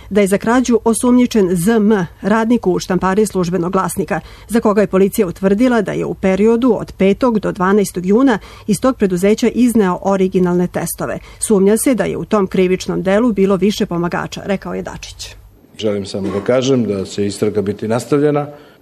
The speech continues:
Speaker 2: Utvrđuje se da li je toga bilo i u na-, i u prethodnim godinama od istih tih ljudi. Ovo je krivično delo i ono što je važno da je policija brzo ustanovila i reagovala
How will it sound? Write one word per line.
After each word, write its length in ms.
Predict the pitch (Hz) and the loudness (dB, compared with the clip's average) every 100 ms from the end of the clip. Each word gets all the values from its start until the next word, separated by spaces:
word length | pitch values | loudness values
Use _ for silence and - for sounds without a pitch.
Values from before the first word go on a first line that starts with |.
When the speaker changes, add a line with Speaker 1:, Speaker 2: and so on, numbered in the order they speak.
| _ | _
Speaker 2:
Utvrđuje 500 | 143 143 175 165 175 | -4 0 0 2 2
se 160 | 170 160 | 0 0
da 160 | 147 | 2
li 120 | 147 151 | 2 2
je 180 | 143 | 0
toga 260 | 143 139 139 | 0 0 0
bilo 440 | 117 131 131 127 - - - | 0 2 2 2 -2 -16 -6
i 120 | 120 117 | -2 0
u 60 | |
na-, 180 | 113 113 | 0 0
i 140 | 127 113 | 0 0
u 40 | |
prethodnim 480 | - 107 - 98 92 | 0 -4 -4 -8 -8
godinama 380 | 87 85 82 - - - - | -10 -12 -16 -20 -20 -6 -2
od 140 | 110 | 0
istih 280 | 110 - - | -2 -6 -8
tih 240 | - 92 85 - | -4 -4 -6 -6
ljudi. 240 | 87 78 78 - _ | -6 -6 -14 -20 _
Ovo 240 | 143 143 139 | 0 2 0
je 160 | 131 | -2
krivično 420 | 139 143 135 127 | -2 -2 -4 -6
delo 440 | 110 139 170 165 170 - - - _ _ - - | -2 0 2 0 -4 -20 -20 -20 _ _ -12 -2
i 420 | 123 123 127 120 - - - - | 2 2 2 -2 -10 -20 -16 -6
ono 220 | 113 110 | -4 -4
što 180 | - 110 | -2 0
je 80 | |
važno 420 | 107 117 123 120 110 | 2 0 0 -2 0
da 140 | 110 | 0
je 140 | 107 | -2
policija 520 | 107 107 104 - 107 101 | -4 -6 -6 -2 -2 -2
brzo 340 | 107 101 110 | -6 -8 -8
ustanovila 640 | 101 - 101 104 104 101 98 | -8 -8 -6 -4 -4 -4 -4
i 80 | |
reagovala 640 | 95 98 95 98 95 92 | -4 -4 -4 -4 -6 -8